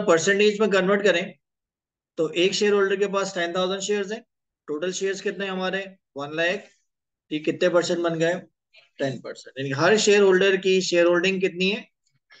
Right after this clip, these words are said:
टेन परसेंट। ठीक है, अच्छा, अब हम rights shares issue कर रहे हैं, twenty thousand of dollar five। तो अब एक शेयर होल्डर कितने shares ले सकता है, Maximum कितने shares ले सकेगा, टेन परसेंट,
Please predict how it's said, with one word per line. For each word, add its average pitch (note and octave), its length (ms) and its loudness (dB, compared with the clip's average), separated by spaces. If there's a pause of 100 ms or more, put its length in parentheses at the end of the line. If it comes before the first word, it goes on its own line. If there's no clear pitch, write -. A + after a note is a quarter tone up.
टेन F3 320 2 (400)
परसेंट। A2 380 -8 (340)
ठीक F3 200 -12
है, - 60 -20 (680)
अच्छा, B2+ 200 -6
अब E3+ 180 2
हम G3+ 300 4
rights F#3 420 4
shares F#3 380 2
issue E3+ 260 -2
कर E3+ 200 0
रहे F3+ 120 -6
हैं, A3 120 -14 (220)
twenty D3+ 280 -6
thousand E3+ 400 -4
of D#3+ 160 -4
dollar D3 300 -4 (540)
five। F3+ 240 -12 (1700)
तो D3+ 60 -8
अब F3+ 160 -2
एक G3+ 260 6
शेयर A3+ 200 6
होल्डर A3 280 6
कितने G#3+ 300 0
shares G3+ 300 2
ले F#3+ 140 2
सकता E3 280 -4
है, D3+ 120 -4
Maximum F#3 520 -6
कितने F3+ 300 -8
shares F3 260 -6
ले E3 120 -4
सकेगा, E3+ 380 -6 (720)
टेन F#3 340 2
परसेंट, D3+ 680 -4